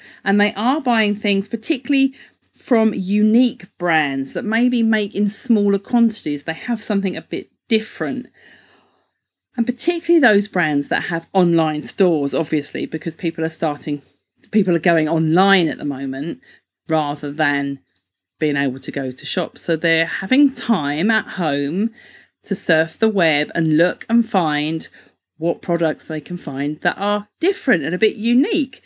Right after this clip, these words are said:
So they're not just trudging down their normal high street and looking in the same old shops, but they're doing that online. And that's how they're also finding us at Make It British, 'cause they probably put a search in for Made in the U K and we come up number t-, one in Google.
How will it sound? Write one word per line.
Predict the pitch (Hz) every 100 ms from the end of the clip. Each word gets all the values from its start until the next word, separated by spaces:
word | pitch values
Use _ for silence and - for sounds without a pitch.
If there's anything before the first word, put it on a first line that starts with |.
| -
So | -
they're | 247
not | 294 381
just | 277 240
trudging | - 277 254 240 214
down | 208 202 208
their | 180
normal | 202 208 185 165
high | 190 185
street | - - 160 233
and | 202 175
looking | 160 170
in | 156
the | 156
same | - 165 147 147
old | 131 127
shops, | 156 226 -
but | 269 269
they're | 285 277 - - _ -
doing | 226 214
that | 202 170
online. | 202 226 302 190
And | 165
that's | 254 269 -
how | 233 214 202 - _ -
they're | 190
also | 208 208 185
finding | 175 175 170 170
us | 165 156
at | 160
Make | 151 151 -
It | -
British, | 240 - 147
'cause | - 156
they | 160
probably | - 196 180
put | 165 165
a | -
search | - 160 - -
in | 147
for | 151
Made | 156 156 156
in | 147
the | 147
U | 139 143
K | - 143 139 147
and | 156
we | 175
come | 170 165 147
up | -
number | 156 143
t-, | 131 - -
one | 156 147
in | 143
Google. | 139 160 147 113 110 180